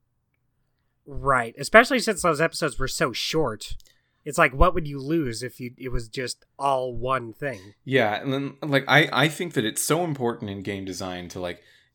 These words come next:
Speaker 2: if you're feeling like you have a problem because of one of the assumptions you made earlier on, um, f-, you, you need to be flexible enough to throw away some work, sometimes a considerable amount of work, in order to reevaluate those,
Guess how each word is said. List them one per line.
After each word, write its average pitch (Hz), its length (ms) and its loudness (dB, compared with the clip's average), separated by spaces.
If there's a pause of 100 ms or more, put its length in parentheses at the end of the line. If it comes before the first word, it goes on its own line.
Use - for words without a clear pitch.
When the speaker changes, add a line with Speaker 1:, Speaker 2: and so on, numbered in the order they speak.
(140)
Speaker 2:
if 147 220 2
you're 151 320 2
feeling 190 480 -2
like 160 180 -2
you 143 80 -2
have 135 160 -2
a 117 60 -8
problem 131 560 -2
because 107 300 -4
of 104 180 -6
one 110 180 -2
of 107 120 -4
the 110 100 -4
assumptions 131 640 -2
you 117 100 -4
made 104 200 -2
earlier 92 440 0
on, 85 300 -8 (600)
um, 85 540 -4 (320)
f-, - 340 -18
you, 117 300 -8
you 113 180 -4
need 135 340 0
to 135 80 -4
be 113 120 -2
flexible 90 500 -6
enough 82 380 -12
to 98 80 -10
throw 123 360 0
away 110 360 2
some 90 260 -8
work, 85 380 -10 (280)
sometimes 120 520 -4
a 98 40 -8
considerable 95 720 -4
amount 90 280 -6
of 78 120 -14
work, 78 300 -12 (360)
in 113 140 -4
order 110 220 -2
to - 160 -6 (120)
reevaluate 95 880 0 (480)
those, 87 600 -4